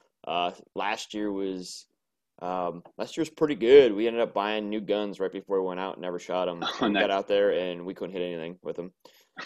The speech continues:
Speaker 1: So
Speaker 2: <laughs>
Speaker 1: I recommend not doing that.
Speaker 2: Nice. Yeah,
Speaker 1: And,
Speaker 2: that's,
Speaker 1: uh,
Speaker 2: that's probably smart.
Speaker 1: yeah,
Speaker 2: That's
Speaker 1: so
Speaker 2: smart.
Speaker 1: then we finally busted out our Old Faithfuls and then we started knocking
Speaker 2: Yeah,
Speaker 1: birds down.
Speaker 2: it's always,
Speaker 1: But
Speaker 2: it's always a little Faithfuls that,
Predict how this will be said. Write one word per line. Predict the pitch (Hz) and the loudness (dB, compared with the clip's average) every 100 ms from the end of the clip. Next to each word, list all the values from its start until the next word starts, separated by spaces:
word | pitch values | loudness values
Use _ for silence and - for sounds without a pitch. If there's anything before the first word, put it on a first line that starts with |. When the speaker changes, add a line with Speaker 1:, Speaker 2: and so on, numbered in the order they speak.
| - - | -2 0
Speaker 1:
So | 98 90 - | 0 0 0
Speaker 2:
<laughs> | |
Speaker 1:
I | 107 | 0
recommend | 120 123 123 110 107 | 2 2 0 -2 0
not | 104 104 92 | 0 -2 0
doing | 101 95 | -2 -2
that. | 95 95 101 | -2 -2 -2
Speaker 2:
Nice. | 95 87 - - - - | -2 -4 -6 -12 -18 -2
Yeah, | 110 107 110 | 4 6 6
Speaker 1:
And, | 113 | 2
Speaker 2:
that's, | 95 | 2
Speaker 1:
uh, | 95 | 4
Speaker 2:
that's | 92 - | 2 0
probably | - 113 117 | 0 0 0
smart. | - 107 95 - - | -4 -6 -6 -8 0
Speaker 1:
yeah, | 110 104 | 4 4
Speaker 2:
That's | 101 98 | 2 -2
Speaker 1:
so | 101 | -4
Speaker 2:
smart. | 98 104 | 0 0
Speaker 1:
then | 101 98 - 113 117 | 0 -6 -14 -12 -2
we | 113 101 98 - _ _ | 2 2 0 -14 _ _
finally | 110 113 104 | -2 0 -4
busted | 82 92 107 - 101 | -4 -2 -2 0 0
out | 98 | 2
our | 95 95 90 - | 2 0 -2 -4
Old | - 107 - | -2 -2 2
Faithfuls | 110 104 90 90 | 0 2 -2 -6
and | 85 | -6
then | 90 | -10
we | 90 | -6
started | 85 82 80 | -6 -4 0
knocking | 104 | 4
Speaker 2:
Yeah, | 110 - 110 | 4 2 0
Speaker 1:
birds | 85 85 | -2 -4
down. | 85 85 | -8 -6
Speaker 2:
it's | 80 | 0
always, | 117 120 | 2 0
Speaker 1:
But | - | -2
Speaker 2:
it's | - | -4
always | 113 113 | -4 -4
a | 110 | -6
little | 110 | -8
Faithfuls | - 110 110 95 | -6 -6 -6 -10
that, | 95 | -10